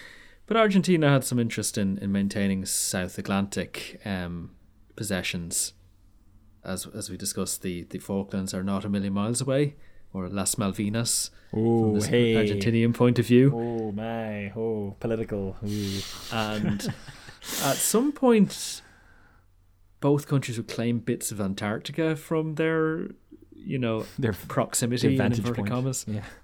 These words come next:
Speaker 1: So, you know, that you can never have too many islands.
Speaker 2: I can see
Speaker 1: In terms of
Speaker 2: Antarctica from my house. Anyway. <laughs>
Speaker 1: So, um,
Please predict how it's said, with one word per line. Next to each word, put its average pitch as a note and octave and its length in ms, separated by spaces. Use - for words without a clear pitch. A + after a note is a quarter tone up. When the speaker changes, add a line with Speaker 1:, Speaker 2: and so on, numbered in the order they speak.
Speaker 1:
So, A#2 380
you G#3 160
know, F2+ 240
that - 260
you - 220
can E3+ 140
never D#3 180
have G#2 100
too A2 140
many F#2+ 180
islands. E2+ 420
Speaker 2:
I A#2+ 100
can A2+ 180
see D3 200
Speaker 1:
In D3 120
terms C#3+ 40
of C#3 60
Speaker 2:
Antarctica G#2+ 300
from B2+ 240
my B2 180
house. A#2+ 640
Anyway. G#2 420
<laughs> - 640
Speaker 1:
So, C3+ 480
um, A#2+ 500